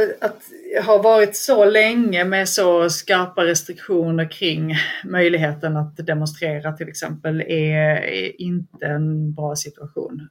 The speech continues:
eh, och inte en optimal situation. Och att vi behöver hitta och fortsätta skruva på mer träffsäkra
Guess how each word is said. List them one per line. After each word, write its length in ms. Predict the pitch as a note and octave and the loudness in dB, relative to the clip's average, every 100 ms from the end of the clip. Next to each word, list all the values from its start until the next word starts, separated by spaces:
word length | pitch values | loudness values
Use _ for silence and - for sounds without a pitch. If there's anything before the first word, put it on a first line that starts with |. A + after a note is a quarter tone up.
| - | -6
eh, 300 | D3+ - D3 | -4 -4 -8
och 200 | - E3+ | -10 -6
inte 200 | E3 D#3 | -6 -4
en 60 | D#3 | -6
optimal 360 | E3+ - E3+ | -6 -6 -4
situation. 560 | E3 - D3 - - C3 | -4 -6 -12 -10 -10 -8
Och 180 | - - | -10 -6
att 140 | D#3 _ - | -6 _ -8
vi 120 | D#3+ | -6
behöver 340 | D#3 E3 D#3+ | -2 -2 0
hitta 540 | D#3 E3 - - D#3+ D#3 - _ - - _ - | 0 -2 -8 -4 -2 -2 -8 _ -20 -20 _ -10
och 140 | E3+ | -6
fortsätta 380 | E3 E3 D#3+ D#3+ | -4 -2 -4 -2
skruva 480 | - F3+ E3+ D#3+ D#3 - _ _ | -4 0 0 0 -4 -8 _ _
på 80 | E3 | -4
mer 320 | E3+ D#3 D3+ - _ - | 0 0 0 -4 _ -2
träffsäkra 1040 | G3 G3 - - F3+ D#3 - - F3+ F#3 | -2 -2 -8 -2 -2 -2 -8 -4 -4 -4